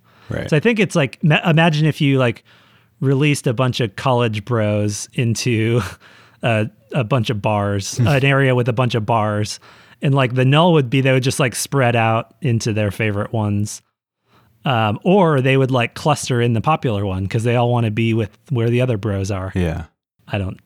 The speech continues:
Speaker 2: know that that analogy was necessary. <laughs>
Speaker 1: <laughs> Ne-,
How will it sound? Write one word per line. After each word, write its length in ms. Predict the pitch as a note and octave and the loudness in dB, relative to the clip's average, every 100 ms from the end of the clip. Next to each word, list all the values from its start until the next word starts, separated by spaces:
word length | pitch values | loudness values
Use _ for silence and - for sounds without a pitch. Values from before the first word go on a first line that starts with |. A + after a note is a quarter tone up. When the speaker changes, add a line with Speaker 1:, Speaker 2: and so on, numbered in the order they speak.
| - | -6
Speaker 2:
know 340 | F#3 A#2+ G2 | -4 -2 -4
that 160 | F#2 F2+ | -6 -8
that 280 | G2 G2 _ - | -8 -8 _ -6
analogy 480 | G#2+ F2+ F#2 G2+ G2+ | -4 -2 -2 -2 -2
was 160 | G2 | -2
necessary. 560 | A2 F#2+ B2+ - - G2+ - - A2 - | -2 -2 -4 -2 -2 -2 -4 -2 -2 0
<laughs> 200 | C#3 - - - - - | -2 -2 -6 -8 -8 -12
Speaker 1:
<laughs> 260 | - _ - | -12 _ -4
Ne-, 220 | F2+ | -2